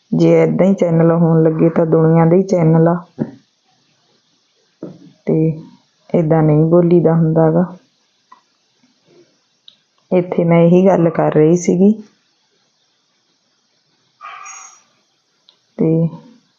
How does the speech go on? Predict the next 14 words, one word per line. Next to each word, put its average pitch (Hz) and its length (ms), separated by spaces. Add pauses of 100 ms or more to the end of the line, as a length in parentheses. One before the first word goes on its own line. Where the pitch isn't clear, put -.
ਐਂ 175 180
ਨਾ 156 280
ਕਰਿਆ 156 340
ਕਰੋ। 165 280 (920)
ਤੇ 185 80
ਕੰਮ 175 340
ਹੈ 165 100
ਜਿਹੜੇ 170 240
ਉਹ 185 120
ਆਪਾਂ 180 220
ਸਾਰੇ 175 360
ਕਰ 156 260
ਲਏ 147 200
ਸੀਗੇ। 175 340